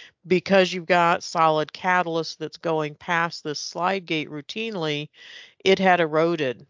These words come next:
at this Husky facility. And so the operators closed it,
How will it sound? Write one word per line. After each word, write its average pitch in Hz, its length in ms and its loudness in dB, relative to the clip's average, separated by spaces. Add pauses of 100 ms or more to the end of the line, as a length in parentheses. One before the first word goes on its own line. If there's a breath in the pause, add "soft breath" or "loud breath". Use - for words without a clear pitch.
at 147 300 -6
this 147 160 -6
Husky 147 400 -6
facility. 139 800 -4 (340 loud breath)
And 151 320 0
so 156 960 4
the - 140 -2
operators 170 600 0
closed 240 580 2
it, 175 360 -2